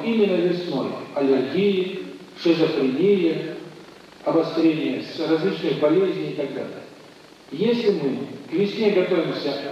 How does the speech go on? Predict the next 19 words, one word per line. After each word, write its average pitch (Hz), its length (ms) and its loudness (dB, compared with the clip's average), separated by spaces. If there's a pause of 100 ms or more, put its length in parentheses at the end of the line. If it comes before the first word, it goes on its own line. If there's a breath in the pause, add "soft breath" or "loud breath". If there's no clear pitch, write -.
молясь, - 760 0 (400)
концентрируясь 175 580 2
на 175 100 -2
любви, 143 680 -2 (320)
проходя 185 440 2
по 190 120 2
теме 196 320 0
человеческого, 143 800 -2 (420)
то 151 100 -2
тогда 180 340 2
все 208 160 2
эти 185 140 0
блокировки 190 540 2
не 180 140 0
нужны, 156 320 -2
мы 160 140 -2
сами 139 360 0
всё 131 140 -4
сделаем. 113 320 -6